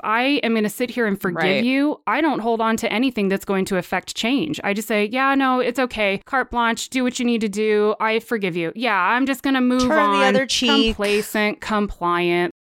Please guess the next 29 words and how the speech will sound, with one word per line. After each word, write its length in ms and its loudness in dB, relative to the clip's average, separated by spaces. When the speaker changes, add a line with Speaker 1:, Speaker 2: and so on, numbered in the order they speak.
Speaker 1:
whatever. 360 -2
No, 280 0
my 260 -2
forgiveness 840 -2
is 120 0
not 220 -2
for 100 -8
sale. 460 -4
My 200 -2
forgiveness 720 -4
is 200 -4
not 280 -2
for 160 -4
you 220 -2
to 200 -12
ask 380 -6
of 240 -2
me. 420 -2
No 300 0
one 480 -2
has 200 -4
the 80 -2
right 200 -2
to 120 -8
ask 240 -2
me 220 0
to 320 -2
forgive 440 -4
them. 340 -6